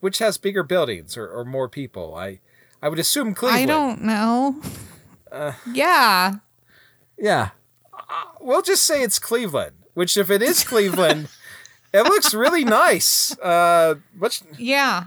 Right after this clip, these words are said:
Speaker 1: especially since this was, like, thirty years ago. I was like, "Whoa, that, that's, like, an ultra modern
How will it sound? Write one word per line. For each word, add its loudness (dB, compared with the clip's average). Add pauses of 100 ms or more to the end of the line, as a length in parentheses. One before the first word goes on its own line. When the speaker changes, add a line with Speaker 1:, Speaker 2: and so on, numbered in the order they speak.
(100)
Speaker 1:
especially 0
since 0
this 0
was, -4
like, 0
thirty -2
years -4
ago. -4
I -2
was -6
like, -8
"Whoa, 2
that, 0
that's, 0
like, 0
an -2 (120)
ultra 0
modern 0